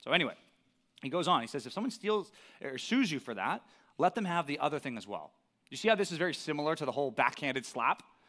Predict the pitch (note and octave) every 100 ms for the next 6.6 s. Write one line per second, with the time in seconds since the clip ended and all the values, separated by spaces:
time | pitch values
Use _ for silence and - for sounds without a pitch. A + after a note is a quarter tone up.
0 | _ _ F3+ G3+ G#3 G#3 F#3 F#3+ E3 -
1 | - _ _ _ _ _ _ _ _ _
2 | - A#2 - E3+ F3+ G3+ F#3 D3+ C#3+ -
3 | - - D3 A#2 G2+ G2 G#2+ A#2+ C#3+ D3+
4 | C3+ A#2 F2+ B2+ E3+ E3+ E3+ E3 - D3+
5 | D#3 C#3 B2 B2+ A#2 - - F#3 F#3 E3
6 | D#3 E3 C3 B2+ B2+ F#3+